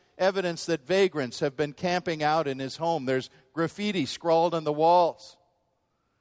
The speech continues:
Windows have been left open and the rains have come in and ruined the carpets, and fine possessions that he marked and looked for are either smashed or missing.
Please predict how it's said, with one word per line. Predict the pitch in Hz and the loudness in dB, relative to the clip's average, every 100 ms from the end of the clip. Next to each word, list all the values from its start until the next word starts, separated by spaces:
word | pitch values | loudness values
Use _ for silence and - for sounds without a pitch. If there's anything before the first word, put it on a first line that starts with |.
| _ _ | _ _
Windows | 190 226 220 185 160 | -2 2 4 4 2
have | 170 - | -4 -4
been | 175 | -4
left | 180 190 - | 2 2 2
open | 196 202 - 147 | 2 2 -2 -6
and | 143 | -4
the | 151 | -2
rains | 175 202 208 151 | 0 0 -4 -6
have | 156 - | -8 -4
come | 165 156 | -4 -2
in | 160 131 | -2 -2
and | 123 123 | -4 -2
ruined | 170 202 196 160 143 _ _ _ _ | 2 2 0 -4 -14 _ _ _ _
the | 165 | -8
carpets, | - 196 185 - 139 - | 0 4 4 0 -8 -8
and | 151 | -8
fine | - 202 214 202 | 0 0 0 -2
possessions | 190 156 185 196 180 147 | -4 0 0 -2 -8 -6
that | 147 139 | -4 -2
he | 165 156 - _ _ _ | -4 -6 -10 _ _ _
marked | 156 180 185 - | 0 2 2 0
and | 175 151 | -8 -4
looked | 180 202 | -4 -4
for | - 175 151 | -4 0 4
are | 151 156 | 4 2
either | 165 151 | 0 -2
smashed | 143 - 170 190 202 180 - | -6 -8 -4 0 2 0 -4
or | 147 139 | -4 -4
missing. | 151 208 - 170 | -4 -4 -4 -6